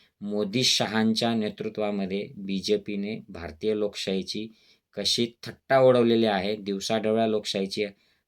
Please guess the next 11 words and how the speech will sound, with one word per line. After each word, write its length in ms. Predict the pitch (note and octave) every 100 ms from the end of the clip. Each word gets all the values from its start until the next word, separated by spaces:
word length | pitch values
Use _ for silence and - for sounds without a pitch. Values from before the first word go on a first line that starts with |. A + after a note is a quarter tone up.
| -
हत्या 260 | - A#2
केली 240 | A#2 A2+ G#2+
जाते 260 | G2+ G2+
आहे 180 | G2+ G2
आणि 220 | G#2+ G#2+
इलेक्शन्स 840 | A#2 G#2+ G#2 A2+ - - C#3 C3 -
हे 220 | A2+ C#3 - - _ _
निष्प्रभ 680 | G#2+ A2+ A#2 - - D3 D3+ - _ _ _ -
ठरवले 300 | A#2 A2 G#2+
जात 180 | G2 F#2+
आहेत. 180 | F#2+